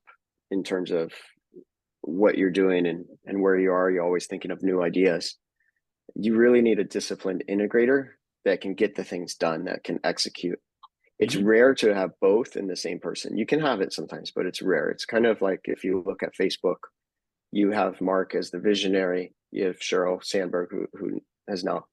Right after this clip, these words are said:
Speaker 1: left, but she was the integrator. She got things moving.
Speaker 2: Okay.
Speaker 1: And, uh, with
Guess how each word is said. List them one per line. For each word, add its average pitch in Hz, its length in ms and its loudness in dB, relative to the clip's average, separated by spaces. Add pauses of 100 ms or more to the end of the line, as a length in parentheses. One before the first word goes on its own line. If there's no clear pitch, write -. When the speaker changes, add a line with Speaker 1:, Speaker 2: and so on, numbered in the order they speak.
(100)
Speaker 1:
left, 98 380 2
but 85 200 0
she 95 180 4
was 85 480 2
the 90 80 0
integrator. 85 520 -2 (320)
She 92 300 -4 (180)
got 92 220 2
things 90 260 -4
moving. 87 300 0 (720)
Speaker 2:
Okay. 120 180 -16 (360)
Speaker 1:
And, 92 300 -2
uh, 90 200 0
with 104 260 0